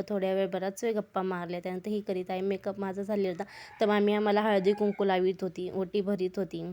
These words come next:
तर मामीनी, मावशीकडे भेटण्यासाठी आलो, तरी पण मावशींनी, मामीनी आम्हाला साड्या दिलेल्या आहे. तिथं हळदी कुंकू लावलाय, मला पण लावलं. माझं शूट करायला कोणीच नाही, त्याच्यामुळे इथं मामीनी यांसाठी दोन साड्या, मुलांसाठी पैसे दिले होते कपडे घेण्यासाठी,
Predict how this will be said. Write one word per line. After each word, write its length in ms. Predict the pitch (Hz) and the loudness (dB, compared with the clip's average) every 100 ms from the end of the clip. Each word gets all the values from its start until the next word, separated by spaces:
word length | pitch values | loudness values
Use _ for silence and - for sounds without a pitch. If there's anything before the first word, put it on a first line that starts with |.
| 170 _ _ - | -12 _ _ -6
तर 40 | |
मामीनी, 520 | 185 180 180 180 185 | -2 0 0 0 -2
मावशीकडे 640 | 190 196 185 - 208 196 202 | -2 -2 -4 -6 -8 -6 -2
भेटण्यासाठी 600 | 208 202 208 202 214 208 | -2 0 0 0 2 2
आलो, 200 | 202 196 196 | 4 2 -2
तरी 140 | 196 | -2
पण 140 | 202 | 0
मावशींनी, 560 | 208 196 185 190 185 190 190 - - | 0 -2 -4 -8 -4 -4 -6 -16 -4
मामीनी 380 | 208 202 208 208 | 2 4 6 6
आम्हाला 360 | 208 196 180 185 | 4 2 2 0
साड्या 360 | - 180 185 | 0 0 2
दिलेल्या 460 | 185 196 185 180 175 | 0 0 0 0 0
आहे. 280 | 175 170 165 | 0 -4 -6
तिथं 260 | 180 160 | -8 -4
हळदी 300 | 185 190 175 | -2 0 0
कुंकू 420 | 190 196 190 - | -2 -2 -4 -4
लावलाय, 300 | 185 170 165 | -2 0 0
मला 260 | 170 185 190 | -2 -2 -2
पण 160 | 190 208 | -2 0
लावलं. 260 | 190 185 | 0 0
माझं 260 | 180 196 214 | -2 -4 -6
शूट 220 | - 233 | -8 -8
करायला 300 | - 214 208 | -4 0 2
कोणीच 420 | 214 - 220 226 - | 0 -2 -2 -2 -4
नाही, 320 | 214 202 196 | -2 -2 -2
त्याच्यामुळे 480 | 202 185 185 185 175 | -2 -6 -4 -4 -4
इथं 140 | 185 | -4
मामीनी 380 | 190 196 185 190 202 - - - - | -4 -2 -2 -4 -6 -14 -20 -12 -2
यांसाठी 400 | 220 220 202 196 | -2 0 -2 0
दोन 240 | 196 190 | 0 -2
साड्या, 520 | 190 208 180 180 175 - - - - 208 | -2 -2 0 0 -4 -8 -20 -20 -12 -4
मुलांसाठी 640 | 190 190 180 208 185 196 | -2 -2 -2 -2 -2 -4
पैसे 400 | - 190 180 185 | -2 -4 -4 -2
दिले 180 | 196 196 | -2 -2
होते 160 | 175 | -4
कपडे 320 | 165 165 165 | -8 -8 -6
घेण्यासाठी, 480 | 180 180 175 170 160 | -4 -2 -4 -8 -8